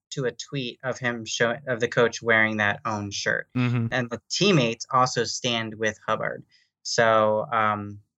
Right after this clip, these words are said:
Speaker 1: and then he's, you know, basically everyone's kind of like, "Fuck that coach."
Speaker 2: Fuck yeah. That rules. Good for him.
Speaker 1: Yeah.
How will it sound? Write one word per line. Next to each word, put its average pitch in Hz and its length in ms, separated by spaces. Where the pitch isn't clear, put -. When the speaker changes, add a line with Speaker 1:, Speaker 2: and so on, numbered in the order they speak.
Speaker 1:
and 123 140
then 117 180
he's, 117 300
you 135 120
know, 107 280
basically 151 480
everyone's 120 400
kind 113 200
of 107 120
like, 104 280
"Fuck 110 200
that 58 220
coach." - 420
Speaker 2:
Fuck 131 200
yeah. 92 180
That 120 160
rules. 120 360
Good 139 120
for 131 160
him. 110 240
Speaker 1:
Yeah. - 160